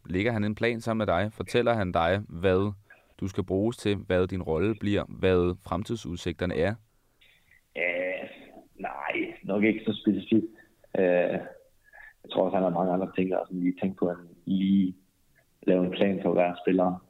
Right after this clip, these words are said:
Speaker 2: Øh, så, så det var der egentlig ikke.
Speaker 1: Men er det ikke
Speaker 2: Øh,
Speaker 1: frustrerende, eller hvad?
Speaker 2: Øh, jo, det er det jo, når man er, når man er blevet, når man er blevet købt af en klub, og så har lavet en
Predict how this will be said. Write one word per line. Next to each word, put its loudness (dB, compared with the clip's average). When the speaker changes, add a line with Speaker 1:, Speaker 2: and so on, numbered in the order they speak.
Speaker 2:
Øh, 0
så, 0
så -2
det 4
var 2
der 0
egentlig -2
ikke. -14
Speaker 1:
Men 2
er 6
det 4
ikke 2
Speaker 2:
Øh, 0
Speaker 1:
frustrerende, 4
eller 4
hvad? 6
Speaker 2:
Øh, 4
jo, 2
det 2
er 2
det 0
jo, -2
når -2
man -2
er, -2
når -6
man -6
er -10
blevet, -18
når -8
man -6
er -6
blevet -2
købt 0
af 0
en -6
klub, 0
og -6
så 0
har 2
lavet 0
en -10